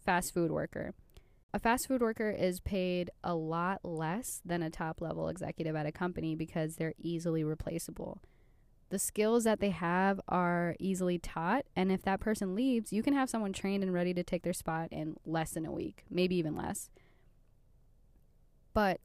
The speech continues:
with a top-level executive, for example, they have years and years of knowledge and experience that they can use to add value to that company. So if that person decided to up and quit one day,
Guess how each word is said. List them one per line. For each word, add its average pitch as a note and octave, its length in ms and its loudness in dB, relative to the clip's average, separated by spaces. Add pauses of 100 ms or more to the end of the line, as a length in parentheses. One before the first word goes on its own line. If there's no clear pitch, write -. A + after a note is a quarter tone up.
with G#3 200 2
a A3+ 60 0
top-level G#3+ 520 0
executive, A3 480 0
for F3 100 0
example, E3 500 0
they F#3 120 0
have F#3+ 340 -2
years F#3 800 -2
and E3 200 -2
years E3+ 640 0 (100)
of D#3 140 -4
knowledge E3 720 0
and D3+ 160 -6
experience E3+ 880 -2 (440)
that E3 340 0 (140)
they G3 180 4
can C#4 180 0
use D#3 420 0
to - 160 -6
add D#3+ 280 -2
value E3 360 2
to - 120 -4
that D#3+ 180 -2
company. - 460 -4
So F3 380 2
if F3+ 120 2
that D4+ 180 2
person G4+ 320 4
decided B3+ 400 6
to - 120 0
up A#3+ 120 2
and A#3+ 120 0
quit C#4+ 220 4
one A3 180 0
day, G3 340 2